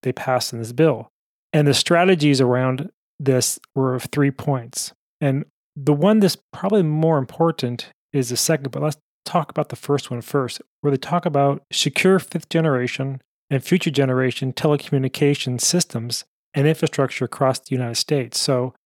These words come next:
what they're saying is that they wanna have a way to completely connect the country, all of it,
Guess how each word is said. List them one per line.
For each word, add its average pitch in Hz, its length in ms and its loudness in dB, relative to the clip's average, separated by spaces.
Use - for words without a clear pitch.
what 185 200 2
they're 160 100 2
saying 208 420 4
is 131 220 2
that 143 240 2
they 143 100 6
wanna 165 240 4
have 165 260 2
a 160 80 4
way 147 380 4
to 131 580 -2
completely 190 480 0
connect 160 380 -2
the - 80 -6
country, 131 540 -6
all 139 200 4
of 110 80 -4
it, - 160 -12